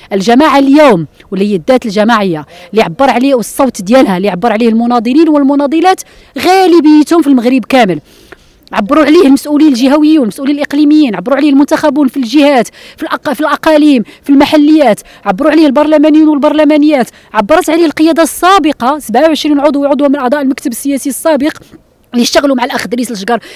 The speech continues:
طيلة الف-، الولاية السابقة، طلبوا منه وجهوا له نداء أنه يتقدم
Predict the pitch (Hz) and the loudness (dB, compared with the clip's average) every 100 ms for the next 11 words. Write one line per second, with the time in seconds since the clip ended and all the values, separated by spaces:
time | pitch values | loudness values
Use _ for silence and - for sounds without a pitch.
0 | - - 349 302 262 - - - 214 269 | -14 -2 0 2 0 -4 -18 -18 -14 -2
1 | 233 233 240 262 240 214 - - 226 - | 0 0 0 2 2 2 -2 -8 -8 -2
2 | 226 233 - 349 - _ _ _ - 226 | -2 0 -2 -2 -4 _ _ _ -4 -2
3 | 220 247 190 196 320 - - 202 208 247 | 0 0 -2 -4 -8 -10 -10 -8 -4 -4
4 | 226 196 180 262 - 226 214 185 196 208 | -2 -4 -6 -6 -8 -6 -4 -2 -4 -8
5 | _ _ 190 - - 269 160 214 | _ _ -16 -12 -6 -6 -2 -4